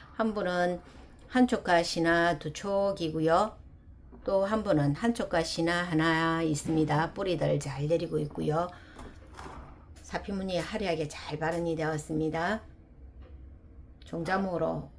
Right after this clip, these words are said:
배양을 하시면 아주 좋을 것 같습니다. 배양해 보십시오. 육 번은 호복륜입니다.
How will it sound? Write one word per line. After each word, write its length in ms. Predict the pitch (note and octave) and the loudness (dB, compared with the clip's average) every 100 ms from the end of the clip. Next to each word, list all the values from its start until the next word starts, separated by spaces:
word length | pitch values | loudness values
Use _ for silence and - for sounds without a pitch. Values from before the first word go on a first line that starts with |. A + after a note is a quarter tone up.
| - | -12
배양을 460 | - D#3+ D#3+ E3+ E3+ | -4 -2 -2 -4 -4
하시면 340 | E3+ F3 E3 | -6 -6 -4
아주 220 | F3+ F#3+ | -4 -6
좋을 180 | F#3+ D#3+ | -4 -4
것 140 | E3 D#3+ | -4 -4
같습니다. 800 | D#3 - E3 D#3+ E3 F3+ G#3 G3+ | -4 -4 -4 -2 -2 -2 -4 -2
배양해 420 | E3+ E3+ E3+ E3 | -2 -2 -2 -4
보십시오. 840 | E3 - - - F#3 F#3 A3 A#3 - - - - - - - - - - - - - - - - - - - - - - - - - - - - - - - - - | -6 -6 -6 -4 -2 0 0 -2 -8 -20 -20 -20 -20 -12 -10 -8 -12 -18 -20 -20 -18 -20 -20 -20 -20 -20 -20 -20 -20 -20 -20 -20 -20 -20 -20 -20 -20 -20 -20 -14 -12
육 80 | G#3 | 2
번은 300 | G#3+ F#3+ G3+ | 4 4 0
호복륜입니다. 1160 | - C4 A#3+ G3+ F3+ F3+ E3+ E3+ F#3 G#3+ B3 | 6 8 8 6 4 4 4 6 8 8 6